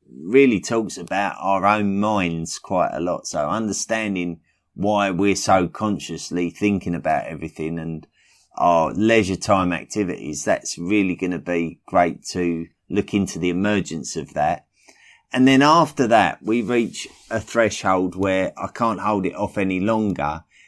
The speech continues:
We're gonna be going into the agricultural revolution, the Neolithic revolution, and that will be episode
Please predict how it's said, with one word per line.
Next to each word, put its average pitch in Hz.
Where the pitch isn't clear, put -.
We're 104
gonna 113
be 110
going 101
into 107
the 92
agricultural 87
revolution, 90
the 85
Neolithic 107
revolution, 85
and 92
that 104
will 101
be 95
episode 87